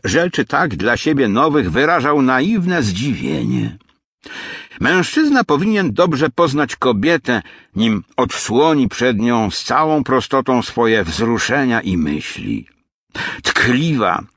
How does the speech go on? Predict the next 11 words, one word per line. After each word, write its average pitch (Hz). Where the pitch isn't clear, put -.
i 147
szlachetna 147
kochanka 139
uśmiecha 135
się 113
z -
tych -
dzieciństw 123
i 165
rozumie 170
je. -